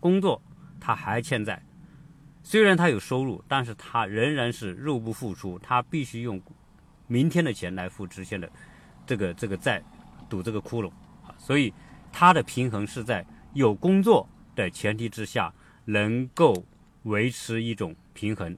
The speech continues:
但是这种平衡总体上来说，它是欠债的啊。这就是一个我，我想我讲的大概的讲清楚了，美国人是这么一个情况。好，那既然是这样一个情况的话，那意味着什么呢？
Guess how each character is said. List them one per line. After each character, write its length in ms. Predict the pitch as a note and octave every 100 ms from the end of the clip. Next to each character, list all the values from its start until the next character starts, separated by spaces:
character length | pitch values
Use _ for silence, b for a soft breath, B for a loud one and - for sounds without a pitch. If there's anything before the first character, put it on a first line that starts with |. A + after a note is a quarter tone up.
| -
但 160 | D#3
是 100 | C#3
这 80 | C3+
种 160 | C3 F#2+
平 220 | - G#2
衡 120 | G2+
总 300 | F#2 G#2 C#3
体 160 | E3 G2+
上 200 | A#2 F2+
来 120 | E2
说， 260 | F2+ F#2+ F2 b b
它 200 | - A2
是 240 | G2 G#2+ E2+
欠 200 | - B2
债 160 | A2 A2
的 100 | F2+ _ _ - - - - _ _ _ - -
啊。 120 | F#2+ -
这 120 | C#3+
就 140 | B2+
是 220 | A#2 G#2 F2+ -
一 100 | G2+
个 260 | A2 F#2 F#2+ - - - - - - A#2
我， 160 | G#2+
我 140 | G#2 G#2
想 280 | - G2 F#2+ -
我 180 | F#2+ F#2 - -
讲 200 | - F#2
的 100 | G2 G2 -
大 180 | E3 B2+
概 160 | C3
的 140 | G#2+ G#2+
讲 200 | G2 E2+
清 220 | A2+ A#2
楚 140 | F2+
了， 100 | E2+ -
美 180 | G2 F2+
国 100 | F2+
人 80 | G2
是 140 | F2+ G#2
这 80 |
么 120 | G2 F#2
一 40 |
个 60 | F2+
情 180 | E2+
况。 160 | F2 F#2 - b b b b b b b b b b
好， 180 | B2+ C3+
那 140 | F#3+
既 140 | F#3 G3+
然 100 | F#3+
是 120 | F#3
这 100 | A3
样 140 | F#3
一 80 | C3
个 100 | C3+
情 160 | - A2
况 160 | B2+
的 40 | G#2
话， 240 | G#2 F2
那 120 | - C3+
意 120 | C#3
味 100 | A#2+
着 80 | A#2+
什 120 | E2+
么 60 |
呢？ 120 | E2+